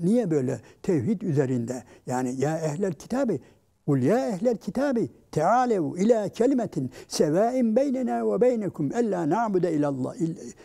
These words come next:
illallah ve la nüşrike bihi şey'en ve la yettehize ba'duna ba'dan erbaben min dunillah. Fe in tevellev, fe in,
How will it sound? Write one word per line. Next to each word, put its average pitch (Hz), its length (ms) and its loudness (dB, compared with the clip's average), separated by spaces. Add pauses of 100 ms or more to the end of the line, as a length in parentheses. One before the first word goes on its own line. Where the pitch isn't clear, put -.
illallah 143 540 2 (220)
ve 175 80 4
la 196 120 4
nüşrike 190 460 -2
bihi 170 220 0
şey'en 156 460 -2
ve 165 100 2
la 190 140 2
yettehize 202 600 0
ba'duna 196 520 0
ba'dan 190 340 0
erbaben 180 520 0
min 196 220 -2
dunillah. 220 500 0 (1500)
Fe 180 100 0
in 180 120 2
tevellev, 190 540 2
fe 190 180 0
in, 196 300 -2